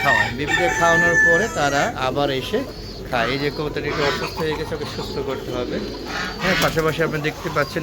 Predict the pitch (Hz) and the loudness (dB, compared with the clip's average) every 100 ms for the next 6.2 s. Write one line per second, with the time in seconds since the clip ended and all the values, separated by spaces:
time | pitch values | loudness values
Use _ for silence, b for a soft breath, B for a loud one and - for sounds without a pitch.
0 | 143 139 139 156 147 135 143 135 117 - | -4 -4 -4 -4 -2 -2 -4 -4 -6 -6
1 | - 139 156 156 143 160 139 151 143 143 | -4 -2 -2 -2 -2 -2 0 -2 -2 -4
2 | 143 131 139 127 127 120 117 113 120 127 | -2 -2 0 -2 -2 -2 -2 -4 -4 -6
3 | 131 139 117 - - 123 123 123 165 - | -6 -8 -6 -8 -6 -6 -2 -2 -2 -4
4 | - - - - - - 143 156 147 143 | -6 -8 -8 -10 -8 -8 -4 0 0 0
5 | - 127 932 880 - - - 151 165 151 | 0 2 2 2 0 2 2 2 2 0
6 | 147 | 2